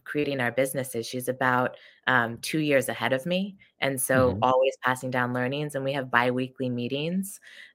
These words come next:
Speaker 1: um, to check in and to ask questions and to be vulnerable about the things that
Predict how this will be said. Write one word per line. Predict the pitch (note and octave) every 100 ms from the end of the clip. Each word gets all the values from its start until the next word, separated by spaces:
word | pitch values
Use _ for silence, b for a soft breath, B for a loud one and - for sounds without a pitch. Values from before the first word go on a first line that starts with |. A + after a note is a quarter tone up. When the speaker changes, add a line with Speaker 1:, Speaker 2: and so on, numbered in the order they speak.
| -
Speaker 1:
um, | C3 B2+ A#2 A#2 -
to | C#3
check | B2+ C3+ C3
in | C3 C3 F3 F3
and | C3+ C3+
to | - C3
ask | B2 B2 -
questions | - A2+ - C3+ C3+
and | B2+
to | B2
be | C3
vulnerable | B2+ A#2+ A#2+ C3 C3 C#3+
about | D3 B2 B2
the | A#2
things | - B2+ B2
that | B2+ B2